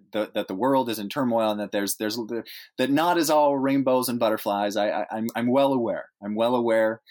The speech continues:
you know, many statistics and th-, I'm, I'm well aware that there are bad people out there. But in terms of, you know, again, statistics, like, the world is safer now than it,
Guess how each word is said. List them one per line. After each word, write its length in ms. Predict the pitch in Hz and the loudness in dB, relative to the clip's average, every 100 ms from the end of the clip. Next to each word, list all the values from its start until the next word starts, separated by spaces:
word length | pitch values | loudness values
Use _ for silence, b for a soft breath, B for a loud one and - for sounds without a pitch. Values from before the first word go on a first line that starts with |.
| B - | B -16
you 80 | |
know, 80 | 92 | -10
many 200 | 90 104 | -6 -6
statistics 560 | 98 - 131 - 117 117 | -8 -8 -6 -6 -8 -10
and 80 | 110 | -6
th-, 100 | 90 | -4
I'm, 160 | 110 101 | -6 -6
I'm 180 | 101 98 | -8 -2
well 220 | 117 123 | 0 0
aware 240 | 117 107 | 0 0
that 160 | 98 95 | -2 -4
there 100 | 98 | -4
are 80 | 92 | -2
bad 280 | 101 98 - | -2 -4 -8
people 260 | 101 92 | -14 -8
out 220 | 95 90 | -8 -8
there. 180 | - 67 - | -14 -14 -6
But 120 | 123 | -4
in 80 | 127 | -4
terms 460 | - 254 285 208 - | -2 -2 0 -2 0
of, 320 | 120 117 101 b b b _ _ _ _ _ - | 2 2 -2 b b b _ _ _ _ _ -4
you 60 | 127 | 0
know, 100 | 123 | 2
again, 260 | 185 254 | 2 0
statistics, 720 | - - 277 269 113 107 - - b b b _ _ - | -2 -2 -2 0 0 -4 -6 -18 b b b _ _ -4
like, 220 | 139 - _ - | -4 -4 _ -2
the 140 | 147 | 0
world 420 | 160 170 226 233 | 2 2 2 2
is 160 | 160 127 | 0 0
safer 540 | - 175 104 - 185 | 0 0 -2 0 0
now 320 | 165 143 117 120 | 2 0 0 0
than 160 | 127 | 0
it, 160 | 127 | -2